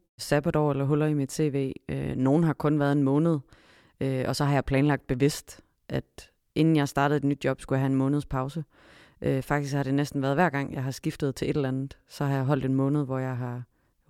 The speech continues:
ryddet op i ting, eller ryddet op for mig selv, eller hvad skal man sige, inde i mig selv, skulle jeg lige sige. Men jeg havde ikke mindre end to sabbatår, da jeg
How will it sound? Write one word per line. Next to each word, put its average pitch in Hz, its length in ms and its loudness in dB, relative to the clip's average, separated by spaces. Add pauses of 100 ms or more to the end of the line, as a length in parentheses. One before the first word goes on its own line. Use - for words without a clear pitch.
ryddet 131 180 0
op 127 180 0
i 123 260 -4 (180)
ting, 131 260 -2
eller 123 160 -4
ryddet 127 220 -2
op 127 200 -2
for - 180 -4
mig 123 140 -2
selv, 135 200 -2 (100)
eller 123 260 -6 (500)
hvad 147 120 -6
skal 123 60 -8
man 123 80 -10
sige, 131 160 -6
inde 151 220 2
i - 20 2
mig 131 160 -2
selv, 135 160 -6
skulle 139 240 -6
jeg 139 60 -2
lige 131 100 -6
sige. 135 180 -4 (380)
Men 151 200 4
jeg 139 120 2
havde 143 360 4 (400)
ikke 156 140 0
mindre 139 220 4
end 131 100 -2
to 277 180 0
sabbatår, 160 420 -2 (360)
da 139 120 2
jeg 143 120 2